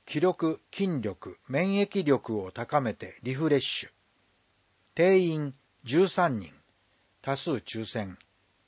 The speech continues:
費用、月額二千七百五十円。その他、体験課。申し込み、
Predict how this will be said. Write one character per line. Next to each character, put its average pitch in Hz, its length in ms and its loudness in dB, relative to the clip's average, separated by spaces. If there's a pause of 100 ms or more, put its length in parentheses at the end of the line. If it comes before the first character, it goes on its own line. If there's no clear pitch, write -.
(300)
費 202 160 0
用、 135 280 6 (440)
月 147 320 2
額 160 560 2
二 139 120 -2
千 139 420 2
七 147 260 4
百 117 320 -2
五 110 180 -2
十 131 240 0
円。 90 160 -8 (800)
そ 151 220 -6
の 170 120 -2
他、 - 220 -12 (340)
体 160 240 0
験 143 340 -2
課。 117 320 -4 (1120)
申 180 180 2
し - 100 -6
込 160 160 2
み、 135 220 -2